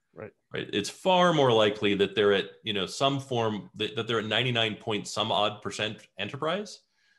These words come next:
Speaker 2: and that they've had applica-, major application outages that have pushed an individual application down. Right.
Speaker 1: Sure.
Speaker 2: But, a-, a-, and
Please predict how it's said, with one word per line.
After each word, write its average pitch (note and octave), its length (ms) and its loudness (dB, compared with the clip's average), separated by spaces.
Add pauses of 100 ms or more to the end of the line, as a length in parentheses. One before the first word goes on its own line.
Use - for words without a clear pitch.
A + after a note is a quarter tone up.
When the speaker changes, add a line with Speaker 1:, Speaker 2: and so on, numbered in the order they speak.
(380)
Speaker 2:
and A2 140 0
that G#2+ 100 2
they've A2 140 2
had A2 200 0
applica-, A2+ 420 -4
major B2 300 0
application D3+ 520 0
outages F#2+ 500 0
that G2 80 -2
have F2+ 140 -8
pushed B2 180 -6
an G#2+ 80 -4
individual F#2+ 400 -2
application F2+ 500 -6
down. - 200 -10 (280)
Right. - 160 -10
Speaker 1:
Sure. A#2 160 -10
Speaker 2:
But, F#2+ 140 -2 (760)
a-, - 360 -6 (180)
a-, C3+ 160 -4 (160)
and B2+ 240 2